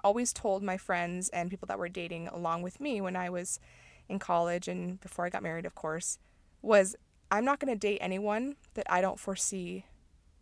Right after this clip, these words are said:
a future with marriage-wise." You're dating to find someone you're going to marry. That is the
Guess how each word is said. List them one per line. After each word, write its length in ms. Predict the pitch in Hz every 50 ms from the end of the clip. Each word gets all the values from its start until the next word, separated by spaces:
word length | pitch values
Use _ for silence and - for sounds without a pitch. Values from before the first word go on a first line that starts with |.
| - - -
a 80 | 196 190
future 360 | - 208 202 190 - 208 180
with 300 | 180 170 170 - - - -
marriage-wise." 880 | 185 185 165 147 143 - 170 - - - - - - - - - - - _ - - _ _ _ _ - _ _ - _ _ - _ - - - _ _ _ -
You're 180 | - 196 208 202
dating 480 | 180 185 202 185 185 202 190 196 208 202
to 140 | - 220
find 360 | - - 196 175 165 170 175 -
someone 320 | - 180 160 156 151 151
you're 120 | 151 151
going 280 | 147 - 151 143 143 139
to 80 | - 156
marry. 380 | 147 135 - - - - - - - _ _ -
That 120 | 180 165
is 100 | 165 160 -
the 100 | 170